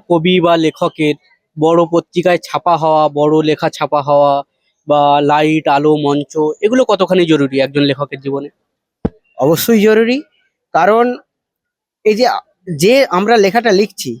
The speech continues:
Speaker 2: সেটা যতটা বহিঃপ্রকাশ ঘটবে, যত বড় মঞ্চ পাওয়া যাবে, বড় পত্রপত্রিকা পাওয়া যাবে, মানুষের মধ্যে সেটা দ্রুত বহিঃপ্রকাশ ঘটবে এবং তার মনের ভাবটা মানুষের মধ্যে পৌঁছাবে। যেমন আমরা দেখি,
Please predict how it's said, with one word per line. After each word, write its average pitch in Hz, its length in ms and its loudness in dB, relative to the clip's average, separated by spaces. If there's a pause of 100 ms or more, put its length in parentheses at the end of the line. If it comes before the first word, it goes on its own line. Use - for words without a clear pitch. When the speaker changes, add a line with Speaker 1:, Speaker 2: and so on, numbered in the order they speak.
(440)
Speaker 2:
সেটা 175 400 0
যতটা 196 480 -2
বহিঃপ্রকাশ 220 680 0
ঘটবে, 143 300 -2 (460)
যত 160 220 0 (420)
বড় 175 240 2
মঞ্চ 208 320 0
পাওয়া 185 280 2
যাবে, 160 240 0 (460)
বড় 170 240 0 (120)
পত্রপত্রিকা 233 680 0
পাওয়া 190 200 2
যাবে, 190 180 0
মানুষের 190 460 0
মধ্যে 226 300 0
সেটা 226 260 -2 (440)
দ্রুত 196 240 0
বহিঃপ্রকাশ 196 680 0
ঘটবে 127 280 -4 (320)
এবং 196 260 0 (480)
তার 196 140 0
মনের 208 360 2
ভাবটা 190 340 -2
মানুষের 220 720 -2
মধ্যে 214 300 0
পৌঁছাবে। 175 480 -2 (320)
যেমন 226 300 0
আমরা 160 280 0
দেখি, 120 300 -10